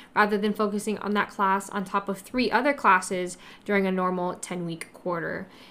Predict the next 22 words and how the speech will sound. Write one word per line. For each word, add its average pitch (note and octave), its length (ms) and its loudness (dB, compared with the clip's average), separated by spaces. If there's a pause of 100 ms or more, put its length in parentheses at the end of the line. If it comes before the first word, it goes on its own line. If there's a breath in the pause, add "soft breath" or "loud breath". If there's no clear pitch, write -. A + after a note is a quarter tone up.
(140 loud breath)
And A3 140 -2
personally, C4+ 540 -4
I've G#3+ 220 2
done G#3+ 560 0
one G3+ 280 -2
class G3+ 360 2
in F#3+ 120 -4
one F#3 180 -6
session. B3+ 720 0
I've G3+ 160 -2
done F#3+ 260 0
two C#4+ 240 -2
classes B3 480 4
in A#3 120 0
one A3+ 160 0
session. G#3 640 -2
I've F#3+ 160 -4
done F#3 240 -4 (300 loud breath)
one G#3 180 4
class F#3+ 300 2
both A3+ 360 2
sessions, A#3 720 -2